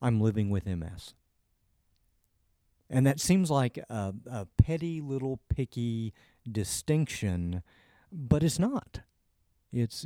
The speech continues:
it's, uh, it makes me the center of my identity and not my diagnosis. So you are still you. You may have a diagnosis, but don't withdraw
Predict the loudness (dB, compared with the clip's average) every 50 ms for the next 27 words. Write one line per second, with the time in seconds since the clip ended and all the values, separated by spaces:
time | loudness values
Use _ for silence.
0 | -8 -2 2 2 2 2 2 -4 -8 -8 -8 -6 -4 -4 -2 -2 -4 -6 -6 -4
1 | 0 2 2 2 4 4 6 6 6 4 0 -4 -2 0 2 4 4 6 6 6
2 | 4 4 4 2 4 4 4 2 4 2 2 0 2 2 0 0 0 2 0 2
3 | 2 2 2 0 0 0 -2 -2 -2 -2 -4 -4 -4 -6 -6 _ -16 -20 -20 _
4 | _ 0 2 4 4 4 2 2 2 0 0 2 2 2 0 0 -2 -4 -8 -8
5 | -12 -16 -16 -16 -16 -16 _ _ _ _ _ _ _ _ _ -20 _ _ _ _
6 | _ _ _ -4 4 8 10 10 10 10 8 2 -2 _ _ _ _ _ _ _
7 | 2 6 8 8 10 8 8 8 10 10 10 10 12 10 10 10 10 8 6 4
8 | 0 _ _ _ _ _ _ _ _ _ _ _ -8 -2 4 4 6 6 6 4
9 | 4 4 4 2 2 2 2 2 2 2 2 2 2 2 2 0 0 0 0 -2
10 | -4 -6 -8 -6 -6 0 0 0 0 2 2 2 2 0 0 0 4 6 6 8
11 | 6 4 2 0 -2